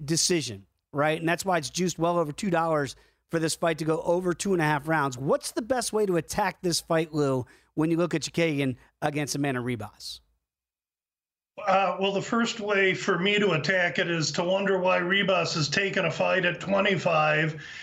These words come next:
Speaker 2: when she fights at one fifteen.
Speaker 1: Mm-hmm.
Speaker 2: And she's taking it against a gal in Chookagian that is fought against Shevchenko and all the elite ladies at twenty-five.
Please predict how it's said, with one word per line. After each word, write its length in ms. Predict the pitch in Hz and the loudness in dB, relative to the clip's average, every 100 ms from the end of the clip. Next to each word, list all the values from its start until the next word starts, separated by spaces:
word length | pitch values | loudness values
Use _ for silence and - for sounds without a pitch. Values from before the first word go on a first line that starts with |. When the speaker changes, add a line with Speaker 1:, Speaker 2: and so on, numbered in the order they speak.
| - | -8
Speaker 2:
when 280 | 180 190 190 | 0 2 2
she 260 | 180 - 190 | 2 2 0
fights 420 | 151 185 180 - | 0 0 0 0
at 120 | 175 | -2
one 240 | 170 180 165 | 0 0 0
fifteen. 960 | - 165 143 - 208 180 147 151 139 | 0 -2 -2 0 2 2 2 2 0
Speaker 1:
Mm-hmm. 80 | 117 98 - | -4 -8 -8
Speaker 2:
And 160 | - 180 | -2 0
she's 220 | - 190 | 0 0
taking 480 | - 214 226 226 202 | 0 -2 0 -2 0
it 160 | 190 175 | 2 2
against 420 | 165 185 185 - | 0 0 0 0
a 60 | |
gal 420 | 160 180 190 190 180 | 0 2 4 4 2
in 100 | 170 | 2
Chookagian 800 | - 170 196 196 190 180 175 170 | 0 0 0 0 0 0 2 2
that 280 | 175 180 175 | 2 2 0
is 240 | 170 147 | 0 0
fought 480 | - 185 185 - - | 0 2 2 0 0
against 680 | 170 156 185 180 175 147 - | -4 0 0 0 0 -2 0
Shevchenko 800 | - 180 147 190 190 196 196 180 | 0 0 0 0 0 0 2 2
and 100 | 175 | 0
all 680 | 165 - 190 190 190 190 190 - - | 0 0 2 4 4 2 -4 -18 -8
the 140 | 156 185 | -2 2
elite 420 | 185 202 214 214 | 2 2 0 0
ladies 540 | 180 202 214 202 180 | 0 2 2 0 2
at 160 | 175 190 | 0 0
twenty-five. 960 | 185 202 196 180 185 202 185 127 117 | 0 2 2 2 2 2 4 2 -2